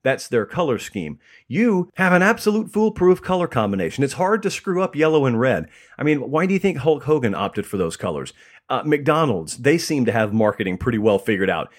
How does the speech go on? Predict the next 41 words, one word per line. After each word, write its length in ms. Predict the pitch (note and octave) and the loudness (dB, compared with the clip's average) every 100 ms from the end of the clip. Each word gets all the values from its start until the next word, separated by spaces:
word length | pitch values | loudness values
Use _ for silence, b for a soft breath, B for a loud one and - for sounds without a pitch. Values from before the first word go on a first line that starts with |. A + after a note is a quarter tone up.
| b b | b b
Imagine 500 | E3 F#3+ G#3+ G3+ E3+ | 2 2 2 2 2
going 200 | E3+ E3+ | 2 2
to 60 | |
McDonald's 480 | D#3+ C#3+ D#3 E3+ C3 | 0 0 0 0 0
tomorrow 380 | A#2 G#2+ A#2 B2+ | 0 2 4 4
and 120 | C3+ | 2
the 40 | |
sign's 300 | C#3 E3 F3 | -2 -4 -6
black. 420 | C3+ E3 G3 - - B B B | -2 -2 -2 -8 -12 B B B
Im-, 140 | E3+ - | -4 0
you 140 | G3+ | 0
know 140 | G3+ | 2
what? 200 | G#3+ A#3 B B | 4 2 B B
There's 220 | F#3+ G#3 | 2 4
a 80 | F#3+ | 2
reason 400 | G#3 A#3 G3 D#3+ | 2 2 2 2
when 120 | D#3+ | 2
Hulk 280 | C#3+ G3 F3+ | 2 0 2
Hogan 320 | F3 F#3 D#3+ | 0 2 0
turned 260 | - E3+ C3 | 0 -2 -2
heel 420 | D3 F#3+ D#3+ C#3+ B B | -2 0 0 -4 B B
in 160 | D#3 D#3 | -2 2
the 100 | D3 | 2
late 200 | E3+ A#2+ | 2 2
nineties 540 | D3+ F#3+ D#3+ D#3 C#3 b b | 0 0 0 0 -4 b b
and 160 | C#3+ | 0
went 120 | D#3+ - | 0 0
to 40 | |
the 140 | D3+ D#3 | 0 0
N 100 | D#3+ | 2
W 340 | D3 D3 D3 | 2 2 0
O, 240 | F#3 E3 B B | 2 0 B B
they 180 | - D#3+ | 2 2
put 240 | D#3+ F#3 | 4 2
him 100 | F3+ | 2
in 100 | E3+ | 2
all 160 | E3+ F3 | 2 2
black. 500 | D#3 F3+ F3+ F#2+ - _ _ - | 2 2 2 -2 -10 _ _ -6
That's 240 | E3+ F3 | -4 0
not 300 | F#3+ A#3+ G#3 | 2 2 2
good. 460 | G#3 C#4 D4+ A3+ | 0 0 0 -2